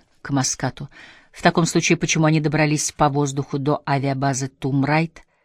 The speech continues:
затем долго ехали вглубь пустыни на лендроверах и только после этого начали охоту, пересев на песчаные мотоциклы? Неужели отец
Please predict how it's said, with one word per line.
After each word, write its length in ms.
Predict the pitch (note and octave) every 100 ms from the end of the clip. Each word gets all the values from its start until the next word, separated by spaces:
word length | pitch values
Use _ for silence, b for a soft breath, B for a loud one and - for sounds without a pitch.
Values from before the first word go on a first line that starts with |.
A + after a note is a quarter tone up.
| _ _ _ _ _ _ _ _ _ _
затем 400 | D#3 E3 D#3+ E3+
долго 260 | F3 G#3+ E3+
ехали 320 | D3+ C#3+ C#3+
вглубь 360 | C#3 C#3 C#3+ C#3
пустыни 480 | C#3+ - - C#3+ C#3
на 240 | C3+ B2+ -
лендроверах 880 | C3+ C3+ B2 C3 C#3+ D#3 D#3 - - _ _ _ _ _ _
и 100 | -
только 380 | C3+ - C3 -
после 520 | - - D#3 - E3+
этого 240 | E3 E3+ E3
начали 340 | D#3+ D#3 E3
охоту, 500 | D#3 D3+ D#3+ D3 - - _ _ _ _ _ _
пересев 460 | D#3+ D3+ - D3+
на 80 | D3+
песчаные 520 | C#3 D3 - D3 C#3
мотоциклы? 680 | C3+ C#3 C#3+ - C#3 - - - _ _ _ _ _ _ _ _ _ -
Неужели 360 | D3 B2+ C#3
отец 360 | C3+ C3+ C#3+ -